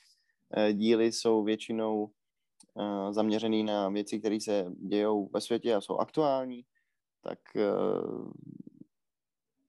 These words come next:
kryptoměny jsou aktuální už několik posledních let, ale v posledních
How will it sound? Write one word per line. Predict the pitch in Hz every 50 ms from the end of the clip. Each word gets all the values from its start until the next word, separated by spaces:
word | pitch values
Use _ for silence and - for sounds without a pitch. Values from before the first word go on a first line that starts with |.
| _ _ _ _ _ _ _ -
kryptoměny | - 107 110 - - 113 113 113 113 113
jsou | - - 110 -
aktuální | 104 - - 113 113 110 107 107 110 107 104
už | 101 107 - -
několik | 113 110 - 113 110 107 104
posledních | - 113 - - 110 101 98 92 - -
let, | - 117 127 123 123 -
ale | - 95 98 98
v | _ _ - - _ _
posledních | - - 113 - - 113 113 104 110 110 104 92